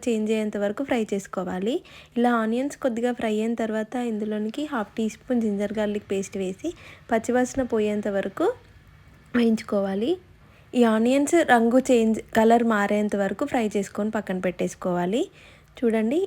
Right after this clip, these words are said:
ఇలా ఫ్రై అయిన తర్వాత వీటిని స్టవ్ ఆఫ్ చేసి వీటిని పక్కన పెట్టుకోవాలి. And ఈ కర్రీకి నేను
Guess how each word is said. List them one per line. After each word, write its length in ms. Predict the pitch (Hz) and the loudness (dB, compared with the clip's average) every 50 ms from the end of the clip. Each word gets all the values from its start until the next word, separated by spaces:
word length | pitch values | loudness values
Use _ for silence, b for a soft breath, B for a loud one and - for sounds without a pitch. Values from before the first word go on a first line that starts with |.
| - - 247 | -2 0 2
ఇలా 140 | 233 233 233 - | 4 4 4 4
ఫ్రై 140 | 240 220 208 214 226 | 2 2 2 4 4
అయిన 100 | 247 254 254 | 2 2 2
తర్వాత 320 | 254 233 208 214 214 - 277 269 254 | 0 0 0 -2 -2 -2 0 0 0
వీటిని 260 | 233 220 - 240 233 - | 0 0 -2 -4 -4 -2
స్టవ్ 200 | - 233 208 202 214 | -2 -2 0 2 2
ఆఫ్ 120 | 226 220 226 | 0 0 0
చేసి 200 | - 214 214 - 277 | -4 -4 -4 -2 -2
వీటిని 240 | 277 262 262 254 254 247 | -2 -2 -2 -4 -4 -4
పక్కన 200 | 233 220 - 208 196 190 | -6 -6 -4 -4 -4 -4
పెట్టుకోవాలి. 460 | 185 190 - - 185 185 190 220 254 - - | -4 -6 -6 -4 -2 -2 -2 -2 -2 -4 -2
And 100 | 233 214 214 - 233 | -2 -2 -2 -2 -2
ఈ 20 | 226 226 - - | -4 -4 -2 -4
కర్రీకి 360 | 240 233 262 262 262 - 285 269 | -4 -4 -4 -4 -4 -4 -4 -4
నేను 180 | 254 240 233 262 | -4 -4 -2 0